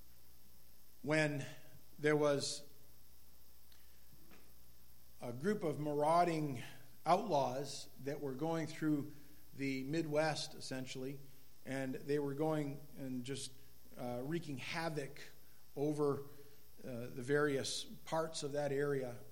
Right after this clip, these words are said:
And the Union Army, um, officials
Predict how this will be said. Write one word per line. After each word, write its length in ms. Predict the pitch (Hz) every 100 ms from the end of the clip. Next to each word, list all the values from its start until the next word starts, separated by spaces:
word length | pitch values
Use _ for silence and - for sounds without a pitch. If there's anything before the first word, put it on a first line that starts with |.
| -
And 400 | 139 131 131 123 - - - - - -
the 100 | 131 139
Union 340 | 208 214 160
Army, 680 | 151 208 185 147 135 135 127 - - - - - -
um, 440 | 139 131 127 127 190
officials 640 | 139 - 185 170 135 120